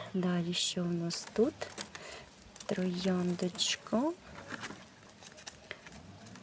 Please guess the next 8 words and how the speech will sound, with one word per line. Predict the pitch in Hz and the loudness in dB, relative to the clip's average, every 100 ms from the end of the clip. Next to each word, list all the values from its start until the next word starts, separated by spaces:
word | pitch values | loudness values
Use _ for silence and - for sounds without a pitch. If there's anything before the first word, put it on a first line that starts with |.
| - - - - - - - - - - - - - - - | -14 -14 -16 -18 -20 -20 -20 -20 -18 -18 -18 -18 -20 -16 2
Вінтілло. | 190 247 247 - 214 196 185 180 185 - - - | 10 12 12 12 12 12 12 12 10 2 -8 10
Ой, | 202 190 185 | 12 12 12
Вінтілло, | 220 - 202 190 190 | 12 12 12 12 12
це | - 214 | 12 12
теж | 208 - | 12 8
така | 196 190 | 6 6
класна | - 202 202 202 185 | 12 12 12 8 6
троянда. | - 185 196 247 277 196 175 | 6 8 10 10 10 10 6